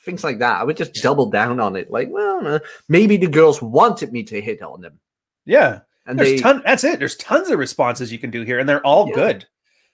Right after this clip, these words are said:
Speaker 1: Yeah. They
Speaker 2: But it's
Speaker 1: misinterpreted my, uh, intentions. Hmm. I can't
Speaker 2: Yeah.
Speaker 1: help it. I'm charming.
Speaker 2: Hmm.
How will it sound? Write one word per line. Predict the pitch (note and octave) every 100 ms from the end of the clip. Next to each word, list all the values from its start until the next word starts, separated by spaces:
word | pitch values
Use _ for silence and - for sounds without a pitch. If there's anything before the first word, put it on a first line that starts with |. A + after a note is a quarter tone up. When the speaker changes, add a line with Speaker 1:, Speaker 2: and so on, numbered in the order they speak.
| _ _ C#3+
Speaker 1:
Yeah. | E3 A2 _ _ -
They | D3
Speaker 2:
But | F3+
it's | C3+
Speaker 1:
misinterpreted | B2 C3+ A#2+ C#3 B2 C3+ C3 D3 C#3+
my, | D3 D#3+ E3 D#3+
uh, | D#3+ D#3+
intentions. | F3 F3 G#3 F4 F#4 D#4 - - _
Hmm. | - C3 D3+ D#4 E4 D4 _ _ _ -
I | G#3
can't | - F#4+
Speaker 2:
Yeah. | A#3
Speaker 1:
help | - F3
it. |
I'm | C3 B2+
charming. | - B2 A#2+ A#2+ A#3+ _ _ _ _
Speaker 2:
Hmm. | - G#3 B2+